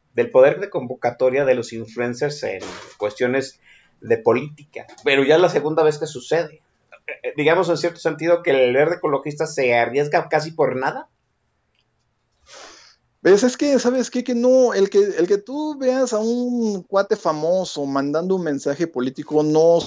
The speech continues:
Speaker 2: significa que esté ejerciendo influencia. O sea, tú puedes pasar y ver, y, y, o sea, si tú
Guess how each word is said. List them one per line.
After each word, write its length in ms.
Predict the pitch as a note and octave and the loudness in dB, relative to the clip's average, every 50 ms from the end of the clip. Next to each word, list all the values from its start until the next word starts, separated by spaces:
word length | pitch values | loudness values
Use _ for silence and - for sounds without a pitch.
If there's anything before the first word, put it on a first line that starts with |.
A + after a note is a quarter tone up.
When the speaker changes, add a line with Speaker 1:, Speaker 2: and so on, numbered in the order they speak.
| - - | -6 -10
Speaker 2:
significa 840 | - - E3 D#3 C#3+ C3 B2+ B2 - - _ D3+ C#3+ - - D3+ C#3+ | -8 -6 -4 -2 2 2 2 2 0 -4 _ -10 -10 -2 -2 -2 -2
que 140 | - - | 0 -6
esté 220 | A#2+ - - - C#3+ | -8 -6 -4 -4 -2
ejerciendo 480 | C#3 D3+ C#3 A#2 - - C3 C3+ C#3 | 0 0 -2 -2 -2 -4 -4 -2 -2
influencia. 500 | C#3+ B2+ - - A#2 D3 - - - - _ _ _ _ _ _ _ _ _ _ _ _ _ _ _ _ _ _ _ _ _ | -2 -4 -2 -2 -2 -2 -2 -4 -10 -16 _ _ _ _ _ _ _ _ _ _ _ _ _ _ _ _ _ _ _ _ _
O 100 | _ - | _ -4
sea, 140 | - C3+ B2+ | -4 -4 -4
tú 640 | - - F3 F#3+ G#3+ A3+ A3+ A3 G#3 G3 F3+ D#3 - | 0 4 6 8 8 10 8 8 6 4 0 0 0
puedes 280 | F3+ F3 F#3 G#3 G3+ | 0 2 2 2 0
pasar 400 | - C3 C#3+ A#2+ A#2+ D3+ E3 F#3+ | 0 -6 -8 -8 -4 -4 -2 0
y 80 | F#3 D#3 | 0 2
ver, 300 | C#3+ C#3+ D#3+ F3+ G3 F#3+ | 2 2 2 2 2 0
y, 340 | F3+ D3 C#3+ C3+ B2+ B2 C3+ | 0 -2 -4 -8 -8 -8 -6
y, 40 | C#3+ | -6
o 80 | A#2+ B2 | -6 -6
sea, 440 | - - B2+ C3 B2+ B2+ B2+ B2 B2 B2 B2 B2 B2+ A#2+ | -2 0 2 4 4 4 2 2 0 -4 -6 -10 -12 -12
si 160 | - - C#3+ - | -14 -16 -18 -10
tú 400 | _ F3 F#3+ G3+ G3 G3 F3+ | _ 0 2 2 2 2 0